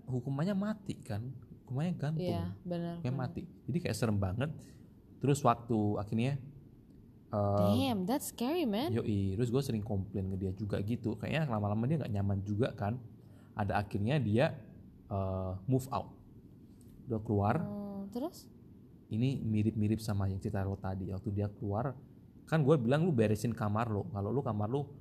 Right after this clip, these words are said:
Speaker 1: kotor, lu gue bakal potong deposit lo." Gue istilahnya
Speaker 2: Hmm.
Speaker 1: kayak bapak kosnya di situ.
Speaker 2: Hmm. Oh, listnya under your name.
Speaker 1: Iya.
Speaker 2: Hmm.
Speaker 1: Terus, eh,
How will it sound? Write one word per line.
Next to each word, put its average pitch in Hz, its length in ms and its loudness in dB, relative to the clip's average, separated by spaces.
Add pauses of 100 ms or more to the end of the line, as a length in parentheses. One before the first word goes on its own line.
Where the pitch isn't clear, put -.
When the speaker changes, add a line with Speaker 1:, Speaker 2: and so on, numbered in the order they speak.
(420)
Speaker 1:
kotor, 143 680 2 (840)
lu 139 100 0
gue 127 140 6
bakal 104 200 4
potong 107 220 2
deposit 98 400 0
lo." - 220 -4
Gue 123 180 2
istilahnya 131 240 0
Speaker 2:
Hmm. 117 100 2
Speaker 1:
kayak 95 60 2
bapak - 200 -2
kosnya 95 300 -4
di 95 100 -4
situ. - 220 -10
Speaker 2:
Hmm. 190 240 -8 (680)
Oh, 220 160 8
listnya 247 460 2
under 190 320 0
your 175 240 -2
name. 170 200 -4
Speaker 1:
Iya. 92 320 4
Speaker 2:
Hmm. - 220 -8 (140)
Speaker 1:
Terus, - 380 -4 (440)
eh, 90 240 -4